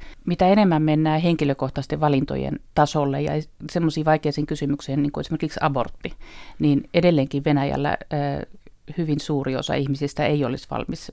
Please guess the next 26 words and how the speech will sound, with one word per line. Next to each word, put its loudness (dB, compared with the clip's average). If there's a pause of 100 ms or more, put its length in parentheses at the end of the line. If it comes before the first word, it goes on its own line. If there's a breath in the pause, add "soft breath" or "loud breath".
ö, -8 (140)
hyväksymään -4
aborttikieltoa, -4 (120)
mitä 0 (220)
ortodoksinen -2
kirkko -2
ajaa. -2 (460 loud breath)
Mutta 0
sitten -2
taas 0
toisaalta 0
ehkä -4
tämmöisiin, -2
niin 2
kuin, -4 (300 loud breath)
pienempiin 6
kysymyksiin 0 (680)
hyvä 4
esimerkki 0
on 2
esimerkiksi -4
se, 2
että, -2 (380 loud breath)
ää, 2
paasto 4
on, 2